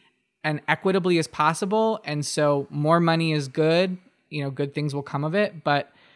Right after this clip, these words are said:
you know, you can certainly see, certainly see why those who oppose the stimulus are, are frustrated now. At the state level,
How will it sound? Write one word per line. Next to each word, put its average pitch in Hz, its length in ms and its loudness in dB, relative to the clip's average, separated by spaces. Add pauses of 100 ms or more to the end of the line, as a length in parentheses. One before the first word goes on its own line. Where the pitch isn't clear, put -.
(340)
you 147 100 0
know, 147 60 2
you 143 100 0
can 147 160 -2
certainly 151 480 0
see, 139 600 -2
certainly 147 580 -4
see 143 220 -4
why 139 200 0
those 135 280 -4
who 139 100 -4
oppose 131 360 -4
the 127 60 -10
stimulus 131 580 -6
are, 131 200 -4
are 131 140 -6
frustrated 135 640 -4
now. 131 300 -8 (640)
At 208 140 -2
the 233 100 0
state 254 380 0
level, 180 680 6